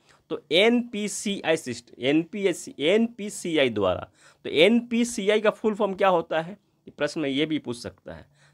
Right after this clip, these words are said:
तो एनपीसीआई का फुल फॉर्म होता है National Payment Corporation of India। National Co-, Payment Corporation of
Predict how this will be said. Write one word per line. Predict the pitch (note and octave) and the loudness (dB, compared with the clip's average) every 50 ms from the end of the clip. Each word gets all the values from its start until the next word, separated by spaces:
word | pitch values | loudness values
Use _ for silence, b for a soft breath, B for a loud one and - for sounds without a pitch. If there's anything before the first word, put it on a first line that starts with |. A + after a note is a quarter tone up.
| _ - | _ 0
तो | A#2+ | 4
एनपीसीआई | C3+ D3 D3+ D3+ - A3+ A3+ G3+ - - E3 D#3 D#3 D#3 | 4 4 4 2 0 -2 -4 -4 -2 -2 2 2 2 2
का | D3 C#3+ | 2 -2
फुल | C3+ - - D#3 D3+ | -4 -4 -4 -6 -4
फॉर्म | D#3+ D3 B2+ | -4 -4 -2
होता | C3 A2+ A2+ - D#3 | -2 -2 0 2 0
है | D3+ | 2
National | C3 A#2+ D3 E3+ F3 F3 - G3 G3+ G3+ G#3 G3+ G3+ _ - D3 | 4 6 6 6 6 4 2 2 4 4 4 4 0 _ 0 2
Payment | C#3+ D3 D#3 D#3+ E3+ F3 F3+ - - B2+ | 2 4 4 2 2 0 0 0 0 -2
Corporation | B2 A#2+ - B2+ B2 B2+ C3 - E3+ E3+ | -2 -2 -2 -6 -6 -6 -6 -6 -6 -4
of | F3 E3+ - - | -4 -6 -6 -6
India। | F#2 F2 F2 F2 F2 G#2 _ _ _ _ _ _ _ _ - A#2 | -8 -8 -8 -10 -12 -16 _ _ _ _ _ _ _ _ -4 0
National | C3 D3 D3+ - - F#3 F#3+ G3 F#3+ - - | 2 2 2 2 0 0 0 0 0 -2 -8
Co-, | F2 - - _ _ _ _ - | -10 -10 -12 _ _ _ _ 0
Payment | A2+ A#2 C3 C#3 F3 G#3 A#3+ A#3 - - | 2 2 4 4 2 2 0 -2 -2 -2
Corporation | A#2+ A#2 - C3 A#2+ B2 A#2+ A#2+ - E3+ D#3 | -2 -2 -2 -4 -6 -6 -6 -6 -6 -6 -4
of | D#3 | -4